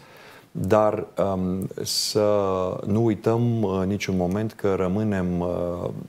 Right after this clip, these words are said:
ființe, da, relaționale, dar ființe fizice și, uh, încercăm să, uh, să venim la lumină, să venim la adevăr, să ne trăim viața, uh, în lumea asta,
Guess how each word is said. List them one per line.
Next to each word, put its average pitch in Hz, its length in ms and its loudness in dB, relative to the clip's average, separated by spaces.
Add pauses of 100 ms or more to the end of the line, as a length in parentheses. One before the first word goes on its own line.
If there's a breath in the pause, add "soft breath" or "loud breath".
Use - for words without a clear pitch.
(120)
ființe, 90 920 0 (440)
da, 101 240 2
relaționale, 92 720 0
dar 92 180 -2
ființe 92 600 0 (300 loud breath)
fizice 117 720 0 (560 soft breath)
și, - 300 -2 (300)
uh, 98 320 0
încercăm 101 600 -2
să, - 220 -2
uh, 95 1120 -2
să 98 200 -2
venim 98 420 0
la 87 280 2
lumină, 110 440 0
să 104 180 -4
venim 92 320 0
la 87 380 0
adevăr, 87 520 0
să 113 120 -8
ne 98 120 -2
trăim 98 340 -2
viața, 101 540 -2 (580 loud breath)
uh, 90 240 0
în 98 200 2
lumea 113 260 2
asta, 85 600 0